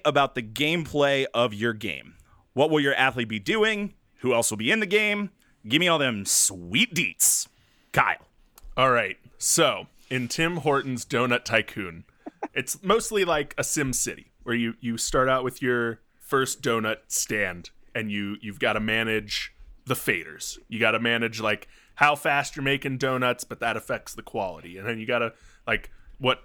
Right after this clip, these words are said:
Speaker 2: quality ingredients you are, but that affects how much you take home at the end of the day,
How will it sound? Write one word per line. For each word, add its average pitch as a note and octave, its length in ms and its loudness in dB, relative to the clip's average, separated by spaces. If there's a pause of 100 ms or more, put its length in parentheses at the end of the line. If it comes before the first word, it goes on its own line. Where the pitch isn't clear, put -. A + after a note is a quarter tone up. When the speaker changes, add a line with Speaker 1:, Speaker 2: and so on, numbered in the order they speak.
(180)
Speaker 2:
quality C3+ 380 2
ingredients C#3 580 -2
you C3+ 120 2
are, B2 200 4
but - 100 -10
that B2 180 0 (220)
affects - 540 -4 (260)
how B2+ 160 -2
much A#2+ 240 -2
you B2 440 0
take C3+ 260 0
home D#3+ 200 2
at - 120 -2
the A2+ 120 -4
end G2 120 -6
of F#2 80 -10
the F#2+ 40 -10
day, E2+ 300 -12